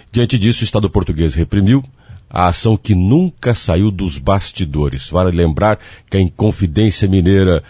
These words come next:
não é um movimento prático de ação militar e guerrilha, é conversa mesmo, de quarto fechado,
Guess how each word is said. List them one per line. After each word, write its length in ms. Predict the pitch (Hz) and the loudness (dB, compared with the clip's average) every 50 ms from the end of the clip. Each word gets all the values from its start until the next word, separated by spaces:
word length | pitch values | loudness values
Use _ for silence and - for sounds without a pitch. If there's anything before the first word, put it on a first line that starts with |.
| - - - - _ | -16 -20 -20 -8 _
não 140 | - 95 98 | 0 0 2
é 60 | 98 | 2
um 60 | 98 | 4
movimento 540 | 95 95 87 90 90 82 92 92 - - - | 2 2 2 2 2 2 2 0 0 -2 -4
prático 680 | - - - 92 107 104 98 - - - - - 78 73 | -6 -4 -4 -2 0 0 -2 -4 -8 -14 -12 -10 -6 -4
de 80 | 71 | -2
ação 300 | 87 82 - - - 95 | -2 -2 -2 0 0 0
militar 420 | 85 82 71 73 - - 98 92 87 | 0 0 -2 -4 -4 -2 0 0 0
e 60 | 85 | 0
guerrilha, 580 | 73 82 80 78 117 175 165 143 110 80 65 - - - - - - | 0 0 0 2 2 2 2 2 2 0 -2 -4 -8 -18 -20 -14 -8
é 120 | - 131 | -6 -4
conversa 680 | 131 - 170 165 107 87 110 123 127 120 - - 131 117 | -2 0 2 2 2 2 2 2 2 0 0 0 0 0
mesmo, 460 | 92 87 98 101 98 82 69 71 69 | 2 2 2 2 2 0 0 -4 -6
de 100 | 69 80 | -4 -6
quarto 380 | - - 101 92 92 - - - | -4 -2 -2 -2 -2 -2 -6 -6
fechado, 640 | - 113 101 - - - 107 107 101 95 95 87 | -4 -2 -2 -2 -2 0 0 0 0 0 -2 -6